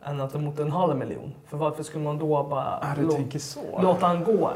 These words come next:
Speaker 1: ett år? Alltså visst, de
Speaker 2: Ja.
Speaker 1: betalar väl kanske en liten summa och antagligen hela lönen såklart. Men att man då, ja, han får vara där ett år och sen att man ba-, då skulle få en halv miljon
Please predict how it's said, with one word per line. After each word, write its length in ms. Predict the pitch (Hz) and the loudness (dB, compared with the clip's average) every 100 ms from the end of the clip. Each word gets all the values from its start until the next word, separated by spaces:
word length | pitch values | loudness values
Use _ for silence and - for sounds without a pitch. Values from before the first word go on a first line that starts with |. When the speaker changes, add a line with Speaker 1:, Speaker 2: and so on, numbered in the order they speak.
| - | -4
Speaker 1:
ett 320 | 156 - 208 | -8 -4 -2
år? 260 | 170 117 120 - - - _ _ | 0 0 -2 -6 -14 -20 _ _
Alltså 240 | - 156 147 | -6 -2 -2
visst, 220 | 156 139 | -2 2
de 60 | 117 | 6
Speaker 2:
Ja. 140 | 117 | 8
Speaker 1:
betalar 300 | 123 180 160 | 8 6 4
väl 100 | 151 | 2
kanske 240 | 156 147 | -2 -4
en 60 | 151 | -4
liten 260 | 143 147 139 | -4 -6 -6
summa 420 | 147 131 107 104 - - - | -4 -4 -6 -8 -12 -20 -10
och 160 | - 160 | 4 4
antagligen 320 | 135 143 135 | 4 0 -2
hela 220 | 143 127 | 0 2
lönen 280 | 135 190 - | 4 4 2
såklart. 340 | - 127 - - - - - - - - _ _ _ - | -8 -12 -12 -16 -20 -20 -20 -20 -20 -20 _ _ _ -14
Men 500 | 156 143 135 131 92 - | -2 0 0 -2 -6 -8
att 220 | 135 - | -8 -4
man 140 | 143 | -4
då, 320 | 151 156 143 - - - _ - _ _ _ _ _ - | 0 2 0 -2 -16 -20 _ -20 _ _ _ _ _ -20
ja, 280 | 139 151 117 - - | -2 0 0 -4 -8
han 120 | 143 | -4
får 100 | 156 | -2
vara 200 | 151 151 | 0 2
där 160 | 135 120 | 2 0
ett 180 | - | -4
år 180 | - 92 | -6 -4
och 60 | 113 | -4
sen 260 | - 143 135 | -2 -4 -4
att 140 | - | -6
man 140 | 143 | -6
ba-, 120 | 139 - | -4 -4
då 120 | 139 | -4
skulle 180 | 135 147 | -6 -8
få 100 | 135 | -4
en 80 | 135 | -6
halv 320 | - 196 143 | 2 4 4
miljon 380 | 127 71 65 | -4 -8 -10